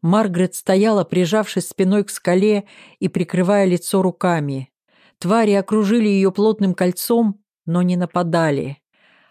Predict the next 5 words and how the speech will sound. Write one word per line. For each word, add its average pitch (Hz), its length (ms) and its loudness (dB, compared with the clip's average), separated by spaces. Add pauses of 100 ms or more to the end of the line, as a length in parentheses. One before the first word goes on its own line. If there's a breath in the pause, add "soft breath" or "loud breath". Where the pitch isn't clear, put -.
(340 soft breath)
Они 196 280 2
зашлись 208 520 0
в 147 100 -2
диком 185 380 0
визге, 160 680 0